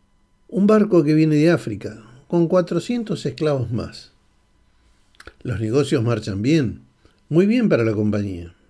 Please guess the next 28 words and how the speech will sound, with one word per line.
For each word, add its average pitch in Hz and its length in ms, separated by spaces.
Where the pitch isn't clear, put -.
Hace 170 260
siete 226 380
años 220 260
que 156 140
adquirió 135 340
el 143 140
privilegio 127 600
de 113 200
introducir 107 1300
sus 160 640
cargamentos 165 840
en 117 100
el 113 120
Río 123 180
de 113 80
la 110 80
Plata, 104 480
y 151 140
desde 123 280
entonces 120 720
más 147 220
de 160 100
una 147 140
fortuna 139 580
se 127 300
labró 113 320
en 113 100
Londres. 104 560